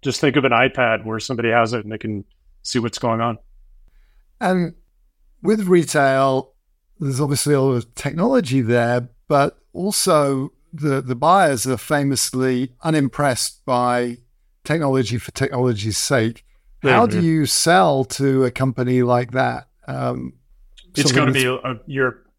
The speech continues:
Speaker 1: absolutely right. In fact, the buyers, that would apply to all industries. <laughs>
Speaker 2: Yeah.
Speaker 1: It's, you know, but retail, yeah, very tight margins and,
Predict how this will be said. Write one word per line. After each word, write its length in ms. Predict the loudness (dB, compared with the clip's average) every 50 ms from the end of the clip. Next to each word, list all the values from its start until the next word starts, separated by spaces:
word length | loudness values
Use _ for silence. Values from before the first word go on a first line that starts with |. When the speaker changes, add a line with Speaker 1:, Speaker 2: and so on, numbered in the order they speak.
| _ -8
Speaker 1:
absolutely 640 | -8 -8 -6 -6 -8 -8 -6 -6 -6 -4 -4 -4 -4
right. 220 | -2 -2 -2 -2
In 100 | -4 -6
fact, 260 | -2 -2 -2 -2 -2
the 60 | -4
buyers, 480 | -2 0 2 2 2 2 0 -2 -4 -6
that 140 | -4 -4 -4
would 80 | -4 -6
apply 300 | -8 -8 -6 -4 -4 -4
to 80 | -4 -6
all 320 | -8 -6 -4 -4 -4 -4
industries. 560 | -6 -10 -12 -16 -18 -20 -20 -18 -16 -16 -16 -16 -18 -20 _ _ -2
<laughs> 40 | -2 -2 -2 -4 -14 -10 -6 -2
Speaker 2:
Yeah. 180 | 0 0 0 2 2
Speaker 1:
It's, 280 | 2 2 2 2 -4 -6
you 240 | -8 -6 0 0 0
know, 100 | 0 0 -4 -6
but 100 | -8 -8
retail, 500 | -6 -6 -8 -6 -2 0 0 0 0 0
yeah, 200 | -2 0 -2 -2 -2 0
very 240 | 0 2 2 0
tight 260 | 0 -2 -4 -4 -4 -4 -6
margins 800 | -6 -6 -6 -6 -6 -6 -6 -6 -6 -10 -12 -16 -18 -18 -18 -16 -12
and, 460 | -8 -6 -4 -2 -2 -2 -4 -6 -10